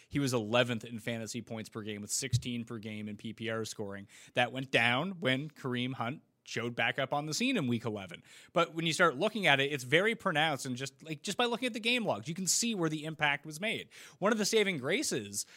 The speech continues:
that I, I mean, I talked about this with McCaffrey, with Barkley, what differentiates those guys is that if you have a receiving floor,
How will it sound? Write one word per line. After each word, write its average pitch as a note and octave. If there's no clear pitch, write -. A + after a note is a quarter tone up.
that F3
I, E3+
I E3+
mean, D#3+
I D#3+
talked D#3
about C3+
this G#2
with A#2
McCaffrey, A3+
with B2
Barkley, F3+
what C#3
differentiates B2+
those D#3
guys F3+
is E3
that E3+
if F3+
you G3+
have C#4+
a D4
receiving G3
floor, G#2